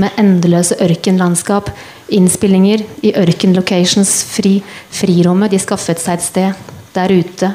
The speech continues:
i det monotone og for, monotone og for dem tomme landskapet. Pink Floyd, The Doors. Borte fra industriområdene og urbaniteten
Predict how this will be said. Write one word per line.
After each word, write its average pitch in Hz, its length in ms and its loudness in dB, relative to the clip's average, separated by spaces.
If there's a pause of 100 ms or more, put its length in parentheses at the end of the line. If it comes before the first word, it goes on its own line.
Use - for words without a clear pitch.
(180)
i 202 60 -2
det 190 100 0
monotone 185 680 0 (560)
og 190 100 -2
for, - 120 -10 (380)
monotone 190 600 0
og 196 40 -4
for 208 140 -2
dem 185 180 -2
tomme 180 300 0
landskapet. 175 580 -4 (880)
Pink 185 240 0
Floyd, 180 320 0 (220)
The 190 100 2
Doors. 180 380 0 (720)
Borte 220 340 -2
fra 196 160 0
industriområdene 180 920 0 (400)
og 202 160 4
urbaniteten 190 800 0